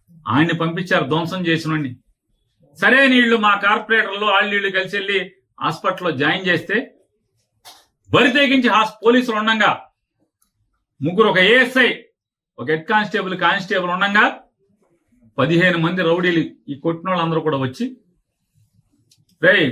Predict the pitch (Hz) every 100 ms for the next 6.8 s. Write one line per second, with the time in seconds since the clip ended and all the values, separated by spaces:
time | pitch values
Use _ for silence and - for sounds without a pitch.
0 | 123 156 202 202 190 190 190 196 185 170
1 | 165 175 175 - - - - - - -
2 | 185 165 170 180 180 180 180 220 - _
3 | _ _ _ - 135 160 202 208 233 214
4 | 175 214 202 233 226 214 214 202 208 202
5 | 208 202 180 180 202 202 185 175 - _
6 | - 131 190 196 185 180 - 131